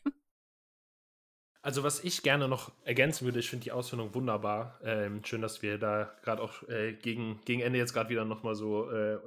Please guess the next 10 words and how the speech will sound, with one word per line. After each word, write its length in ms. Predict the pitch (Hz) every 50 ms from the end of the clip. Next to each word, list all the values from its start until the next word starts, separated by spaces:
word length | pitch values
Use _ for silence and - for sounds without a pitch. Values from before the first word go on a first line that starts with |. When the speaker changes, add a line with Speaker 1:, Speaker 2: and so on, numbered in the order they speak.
| 123 117 107
Speaker 2:
schön 240 | - - 123 110 -
vorwärts 340 | - 117 113 117 104 -
gekommen 340 | - 101 - - - 104 101
sind, 240 | 95 107 110 120 - _ _ _ - - - - _
äh, 180 | - 107 101 98
oder 120 | 98 101
so 160 | 95 101 101 101
weit 220 | 104 113 123 -
gekommen 340 | - 104 - 110 95 98 95
sind. 280 | 98 101 113 127 -